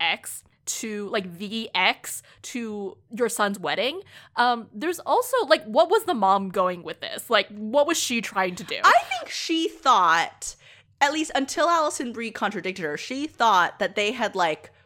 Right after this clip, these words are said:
Speaker 2: reconnected in, like, the harmless platonic way that you and I modeled earlier in this podcast. <laughs>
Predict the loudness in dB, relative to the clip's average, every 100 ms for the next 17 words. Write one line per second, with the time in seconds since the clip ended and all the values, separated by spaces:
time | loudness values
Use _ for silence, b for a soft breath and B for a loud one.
0 | _ -8 -6 -4 2 2 2 -2 -2 -2
1 | -4 B B B 2 4 4 2 0 -2
2 | 2 0 2 -2 -4 -8 -2 0 0 -2
3 | 2 2 2 0 -6 -6 -4 0 0 0
4 | 0 0 2 2 0 2 2 2 2 2
5 | 0 -4 -6 -6 -4 0 0 0 -4 -12
6 | -12